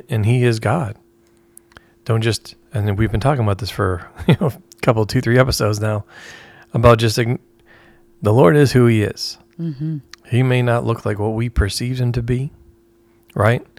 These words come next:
Speaker 1: How we envisioned him in our mind. He may not do exactly what we thought, or he may not handle the situation in our lives exactly how we thought he would handle it, is what I mean by doing what we thought he would do.
Speaker 2: We imagined he
Speaker 1: Like,
Speaker 2: would do.
Speaker 1: thank you.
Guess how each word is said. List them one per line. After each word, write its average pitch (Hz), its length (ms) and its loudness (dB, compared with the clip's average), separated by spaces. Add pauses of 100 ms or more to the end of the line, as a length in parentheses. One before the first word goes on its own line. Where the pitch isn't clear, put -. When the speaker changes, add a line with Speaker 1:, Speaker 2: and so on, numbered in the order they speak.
(320)
Speaker 1:
How 104 200 -2
we 110 100 0
envisioned 104 440 -2
him 107 140 -2
in 104 60 -2
our 101 120 0
mind. 113 340 -2
He 113 100 -2
may 113 160 -4
not 110 260 -2
do 117 180 -2
exactly 107 400 -4
what 107 360 -4
we 123 200 -4
thought, 120 260 -6
or 107 240 -2 (560)
he - 260 -4
may 117 140 2
not 117 160 0
handle 123 240 -2
the 104 100 -4
situation 110 680 -4 (240)
in 101 100 -4
our 98 120 0
lives 95 280 -4
exactly 113 440 -2
how 113 200 -2
we 110 140 -4
thought 104 300 -2
he - 100 -18
would 95 160 -8
handle 92 320 -10
it, - 100 -18
is - 140 -14
what - 100 -6
I 101 60 -4
mean 101 240 -8 (360)
by 92 160 2
doing 107 440 0
what 104 180 0 (160)
we 107 260 -6
thought - 320 -4
he 117 100 -8
would 92 180 -8
do. 98 280 -8
Speaker 2:
We 170 140 -4
imagined 147 560 -4
he 143 80 -4
Speaker 1:
Like, 139 100 0
Speaker 2:
would 139 120 -6
do. 143 320 -4
Speaker 1:
thank 120 260 4
you. 85 120 -6